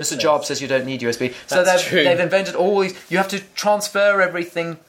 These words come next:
Speaker 1: No, you can't transfer anything. You have to transfer every, everything through iTunes when it's allowed. So certain applications will allow you to go to transfer things via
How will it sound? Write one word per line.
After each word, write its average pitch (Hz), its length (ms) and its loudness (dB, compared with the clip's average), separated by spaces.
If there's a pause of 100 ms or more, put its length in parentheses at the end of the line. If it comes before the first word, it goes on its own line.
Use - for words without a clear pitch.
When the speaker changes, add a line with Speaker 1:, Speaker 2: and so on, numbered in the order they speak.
Speaker 1:
No, 180 80 -4
you 185 160 -2
can't 202 220 2
transfer 170 340 2
anything. 147 240 0
You 156 60 0
have 160 80 -4
to - 40 -10
transfer 190 220 0
every, 180 240 2
everything 202 440 -2 (200)
through 202 240 2
iTunes 170 560 2
when 156 220 2
it's 160 120 -4
allowed. 143 540 4
So 143 160 -2
certain 156 380 2
applications 139 480 -6
will 131 160 2
allow 131 240 6
you 131 220 0
to 131 180 -8 (260)
go 139 460 0
to - 160 -12
transfer 151 560 0
things 143 260 -4
via 135 220 6